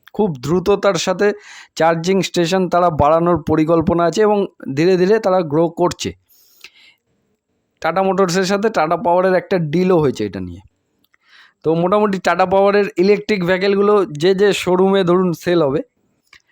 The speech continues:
সেই সেই শোরুমের আশেপাশেই টাটা পাওয়ারের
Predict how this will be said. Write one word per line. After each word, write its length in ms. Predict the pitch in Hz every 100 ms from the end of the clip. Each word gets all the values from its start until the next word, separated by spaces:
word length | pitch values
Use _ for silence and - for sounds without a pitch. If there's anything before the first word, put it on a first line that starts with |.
| _ _
সেই 260 | - 190
সেই 280 | 170 214 202
শোরুমের 520 | 160 180 202 196 202 196 -
আশেপাশেই 760 | - 165 202 196 185 202 196 190 _ _
টাটা 340 | - 165 185 185
পাওয়ারের 520 | 185 165 175 180 185